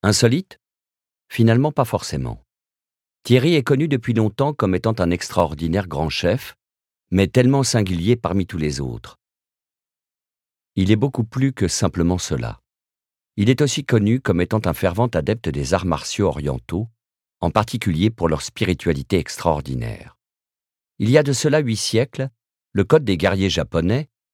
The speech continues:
concernant la pratique du sabre, mentionnait déjà l'intérêt de l'observation attentive du comportement d'un petit insecte extraordinaire,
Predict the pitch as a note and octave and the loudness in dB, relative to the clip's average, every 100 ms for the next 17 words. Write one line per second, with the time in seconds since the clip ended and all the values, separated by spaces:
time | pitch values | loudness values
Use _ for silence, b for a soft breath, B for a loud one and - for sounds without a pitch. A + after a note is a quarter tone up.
0 | _ - F2 G2 F#2 F2+ D#2 E2+ D#2+ F#2 | _ -4 0 0 2 0 0 -2 -4 -6
1 | D2 C2 - A2+ C3 C3+ F#2+ B B B | -8 -8 -2 0 0 -2 -10 B B B
2 | A2+ - D#3 E3+ C#3 C3 D3 B2 B2+ A#2 | 2 4 2 2 2 2 2 0 0 0
3 | D3 A#2+ F#2+ - G2+ G2+ G2 D3+ C3 E2+ | 0 0 0 -2 -2 0 -2 -2 -2 -2
4 | F2+ F2+ - C#3+ C#3 A2+ E2 G2+ F#2+ F#2 | -2 -4 -4 -6 -4 -6 -4 -4 -4 -6
5 | - F#2+ A#2+ A2+ D#2+ - A#2+ A#2 A#2+ G2+ | -4 -2 0 0 -2 -2 -4 -4 -2 0
6 | G2 - E2+ - - - B2 A#2+ - G2+ | 0 -2 -4 -4 -16 -4 -4 -4 -4 -2
7 | E2 C#2+ D2 C#2 E2+ A2 B2 | 0 -2 -4 -2 -2 -4 -6